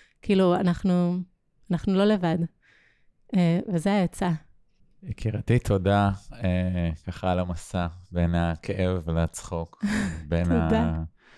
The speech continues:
Speaker 2: והיכולת המדהימה, אני חושב שאני פוגש הרבה מאוד אנשים בעולם הזה, אבל היכולת להנגיש את זה בצורה כל כך מיוחדת,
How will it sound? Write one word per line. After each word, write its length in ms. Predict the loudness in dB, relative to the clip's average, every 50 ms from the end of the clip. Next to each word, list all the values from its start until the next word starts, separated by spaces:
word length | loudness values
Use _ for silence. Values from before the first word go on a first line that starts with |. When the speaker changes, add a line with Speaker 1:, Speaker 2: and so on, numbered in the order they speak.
| -20 -20 _ _ _ -2
Speaker 2:
והיכולת 680 | 0 0 2 0 0 0 2 2 2 2 0 -2 -8
המדהימה, 640 | -6 -2 0 2 2 2 2 2 0 2 2 4 2
אני 100 | 2 0
חושב 160 | 0 0 0
שאני 120 | 0 0 0
פוגש 320 | -2 -2 -2 -2 -2 -2
הרבה 220 | -2 -2 -2 -2
מאוד 180 | -2 -2 -4 -4
אנשים 340 | -6 -8 -8 -8 -6 -6 -4
בעולם 400 | -4 -4 -2 -2 -2 -2 -2 -2
הזה, 360 | -4 -6 -6 -4 -4 -4 -4 -6 -8 -12 -16
אבל 220 | -14 -14 -12 -10
היכולת 440 | -10 -12 -12 -10 -8 -8 -6 -6 -6
להנגיש 500 | -8 -8 -8 -10 -10 -10 -12 -12 -10 -12
את 120 | -14 -16 -14
זה 280 | -12 -10 -8 -8 -8 -8 -12 -14
בצורה 540 | -18 -16 -14 -14 -14 -10 -10 -8 -8 -8 -10
כל 160 | -10 -10 -10
כך 200 | -8 -8 -8 -6
מיוחדת, 760 | -6 -6 -4 -4 -4 -4 -4 -4 -4 -6 -6 -8 -10 -16 -20